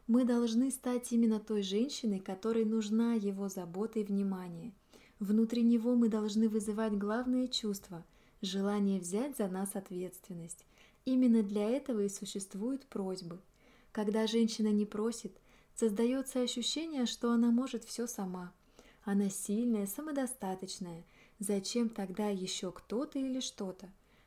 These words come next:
Мужчина чувствует себя ненужным, неважным и деградирует. Начинает заниматься всякой ерундой,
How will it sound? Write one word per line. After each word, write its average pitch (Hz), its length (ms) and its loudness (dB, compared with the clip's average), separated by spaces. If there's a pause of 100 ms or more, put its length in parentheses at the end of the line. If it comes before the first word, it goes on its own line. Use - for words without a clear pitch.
(100)
Мужчина 226 540 2
чувствует 233 500 -4
себя 208 260 0
ненужным, 190 720 0 (180)
неважным 208 680 -2 (220)
и 254 100 -2
деградирует. 180 720 -2 (460)
Начинает 233 480 0
заниматься 247 520 2
всякой 277 400 -2
ерундой, 185 640 -4